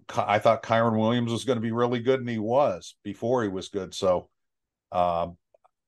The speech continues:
I think for us to prove that we're right, we need to see <laughs> more of him.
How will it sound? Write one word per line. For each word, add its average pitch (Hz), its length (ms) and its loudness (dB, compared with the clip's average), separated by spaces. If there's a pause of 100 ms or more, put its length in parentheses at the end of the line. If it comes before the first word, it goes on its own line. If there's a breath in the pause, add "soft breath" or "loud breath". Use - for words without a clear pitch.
I 110 140 4
think 107 220 0 (100)
for 104 280 2
us 104 200 2
to 104 100 -4
prove 135 420 2
that 95 160 -2
we're 90 200 -6
right, 123 540 2 (480)
we 110 180 0
need 107 220 -2
to 104 80 -6
see 107 320 -6
<laughs> - 60 -12
more 107 260 -2
of 95 160 -4
him. 95 180 -8